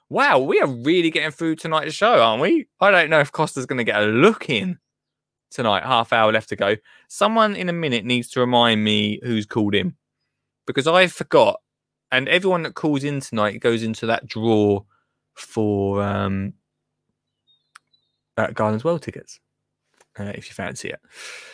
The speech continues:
Uh, we'll do that in a minute, uh, everybody. But, um, wow,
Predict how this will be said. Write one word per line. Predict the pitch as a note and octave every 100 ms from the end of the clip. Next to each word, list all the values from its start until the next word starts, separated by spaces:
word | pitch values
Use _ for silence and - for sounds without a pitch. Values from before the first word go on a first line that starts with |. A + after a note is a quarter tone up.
| - _ _ _ G#2
Uh, | D#2
we'll | A#2+ B2+
do | D3 A#2+
that | F#2
in |
a | G2+
minute, | G2+ - _ _ _ _ _ _ A2+
uh, | G2+ F#2
everybody. | F#2+ F#2+ - G2+ - _ _ _ _ -
But, | G#2+ G#2 -
um, | G2+ G2+ G2 G2 - _ _ _ _ _ _ -
wow, | - - -